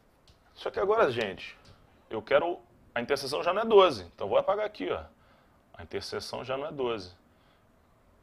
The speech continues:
Qual vai ser a interseção? Um continua sendo comum, o dois continua em comum, o três continua em comum, o seis vai ser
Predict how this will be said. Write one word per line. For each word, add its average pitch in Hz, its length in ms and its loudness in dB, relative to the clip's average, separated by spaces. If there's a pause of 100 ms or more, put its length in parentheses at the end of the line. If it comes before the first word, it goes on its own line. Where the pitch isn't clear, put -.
(140)
Qual 123 140 -2
vai 117 100 0
ser - 120 -10
a - 20 -6
interseção? 98 640 -10 (640)
Um 127 160 -4
continua 113 520 0
sendo 104 320 -8
comum, 104 600 -6
o 107 120 -8
dois 117 320 4
continua 104 440 -8
em 98 40 -10
comum, 95 380 -8
o 117 40 -12
três 127 340 2
continua 117 380 -8
em 104 60 -12
comum, 104 540 -6 (520)
o 113 140 -4
seis 127 840 2
vai 90 220 -6
ser 92 540 -6